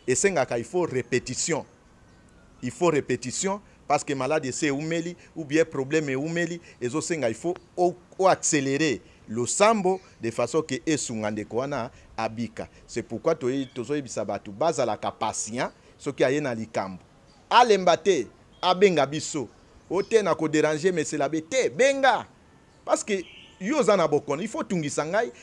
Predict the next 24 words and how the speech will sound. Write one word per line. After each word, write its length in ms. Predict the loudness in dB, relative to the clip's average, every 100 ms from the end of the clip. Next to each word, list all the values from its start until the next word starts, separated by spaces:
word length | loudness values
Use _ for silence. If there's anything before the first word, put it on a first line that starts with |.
| -8
nga 180 | 2 2
pe 100 | 4
natungisa 500 | 0 0 -8 -4 -4
Nzambe. 360 | -2 -4 -4 -12 -12 -2
De 100 | 2
façon 320 | 2 4 2
que 260 | 6 4 4 -8 -20 -8 2
ozwa 300 | 4 6 2
solution. 600 | 2 -2 -2 -2 -4 -6 -16 _ _ -20 -14
Mais 80 | -10
soki 240 | -4 -2 4
yo 80 |
otungisi 440 | 4 4 -2 -2 2
nga 140 | 2
te, 180 | 2 -2 -8 -8
nga 120 | -2
na 100 | 0
kotungisa 460 | 0 -2 -6 -4 -4
Nzambe 280 | -2 -4 -6
ndeni. 300 | -6 -8 -10 -16 -12
Il 80 | -4
faut 180 | 0
tungisa 460 | 0 -2 -6 -4 -4
ngai, 320 | 0 0 0